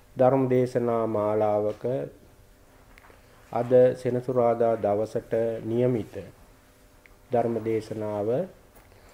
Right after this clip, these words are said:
ශ්‍රවණය කරන්නටයි ඔබ සෑම දෙනාම සූදානම් වෙලා ඉන්නේ. මේ ධර්ම දේශනා මාලාව තුළ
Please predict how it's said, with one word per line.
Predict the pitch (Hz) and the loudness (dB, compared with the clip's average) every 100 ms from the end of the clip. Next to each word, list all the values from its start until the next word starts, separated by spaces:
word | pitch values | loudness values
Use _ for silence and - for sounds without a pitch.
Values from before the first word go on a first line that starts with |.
| - - - - - | -20 -20 -20 -20 -20
ශ්‍රවණය | - 143 147 151 143 | 2 6 6 6 4
කරන්නටයි | 135 123 120 120 113 113 113 117 143 156 - - | 2 2 2 0 -2 0 0 2 -2 -6 -12 -10
ඔබ | 113 | -6
සෑම | 117 120 113 113 107 | -4 -2 -2 -4 -4
දෙනාම | 107 101 101 104 110 117 170 160 | -6 -4 -6 -6 -6 -6 -6 -10
සූදානම් | - - 110 107 101 104 101 101 | -16 -10 -6 -4 -4 -4 -4 -4
වෙලා | 101 110 | -2 0
ඉන්නේ. | 120 127 92 - - - - - - - _ - - - - - - - - - - - - - - - - | 0 0 -4 -10 -20 -20 -20 -20 -20 -20 _ -20 -20 -20 -20 -20 -20 -20 -20 -20 -20 -20 -20 -20 -20 -18 0
මේ | 151 | 4
ධර්ම | 139 127 139 | 6 6 6
දේශනා | 143 147 143 143 131 131 131 127 - - - _ _ - - - - - - - - | 4 6 4 2 2 2 2 0 -4 -12 -20 _ _ -20 -20 -20 -20 -20 -20 -20 -10
මාලාව | 127 127 139 127 117 107 | -2 2 4 4 2 0
තුළ | - 104 | -4 -6